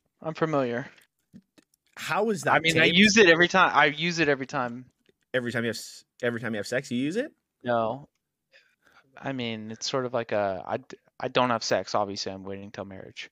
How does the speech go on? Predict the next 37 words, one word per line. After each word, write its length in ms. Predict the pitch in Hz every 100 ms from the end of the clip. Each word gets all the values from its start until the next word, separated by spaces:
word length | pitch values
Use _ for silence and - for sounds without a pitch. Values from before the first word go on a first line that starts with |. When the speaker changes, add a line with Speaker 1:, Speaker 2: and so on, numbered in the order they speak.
| _
Speaker 2:
Okay. 180 | 107 110
Speaker 1:
But 320 | 139 123 104 - _ _ _ _ _ _ _ _ _ _ _ _
whenever 540 | 135 139 143 139 135 139
I'm, 180 | 127
like, 200 | 127 123
intimate 420 | 131 131 135 120 117
with 100 | 117
somebody, 540 | 120 113 110 107 107
I'm 140 | 104 104
like, 160 | 104 -
"Hold 200 | 113 107
on, 180 | 101 95
okay, 240 | 98 104 95
I 100 | 101
gotta 160 | 95
take 200 | 95 104
my 120 | 98 95
hog 380 | 113 104 104
back. 480 | - 92 92 92 -
I 40 | -
gotta 60 |
Speaker 2:
Yes. 380 | 107 101 90 90
Speaker 1:
fucking 580 | 92 - 85 87 90 104 _ _ _ _ _ _ _ _ 101
Speaker 2:
Back? 300 | 127 147 190
Speaker 1:
put 80 | 185
this" 80 | 139 147
Speaker 2:
Okay, 120 | 117
so 180 | 131 120
here's, 380 | 139 131 - _
yes. 460 | 117 117 85 - - _ -
Let 120 | 120
me 80 | 120
stop 220 | 131 113
you 100 | 120
right 120 | 101
Speaker 1:
Hmm. 40 | 110
Speaker 2:
there. 260 | 127 92